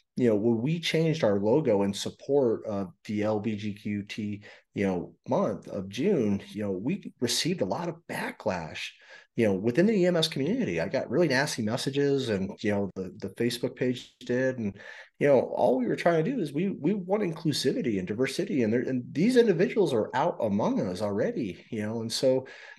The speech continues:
you know, it just, we wanted to be different. You know, we wanted to bring something to the industry, and we wanted to disrupt the industry and really show people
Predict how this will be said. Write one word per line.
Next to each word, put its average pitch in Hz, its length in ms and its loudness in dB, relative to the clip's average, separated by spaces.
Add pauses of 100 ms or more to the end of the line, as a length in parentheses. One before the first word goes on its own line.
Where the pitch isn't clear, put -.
(120)
you 165 100 2
know, 240 220 -4 (300)
it 151 160 0
just, 208 280 4
we 202 80 4
wanted 214 260 4
to 202 80 0
be 202 140 0
different. 202 420 -2 (120)
You 113 100 -2
know, 101 80 2
we 120 120 0
wanted 160 280 2
to 156 80 0
bring 139 260 2
something 131 400 -2
to 113 100 0
the 113 140 2
industry, 117 460 0
and 110 100 -2
we 113 100 -2
wanted 123 280 -2
to 107 340 -14
disrupt - 520 -2
the 107 120 2
industry 104 640 -2
and 113 140 -4
really 131 260 2
show 110 360 2
people 107 580 -2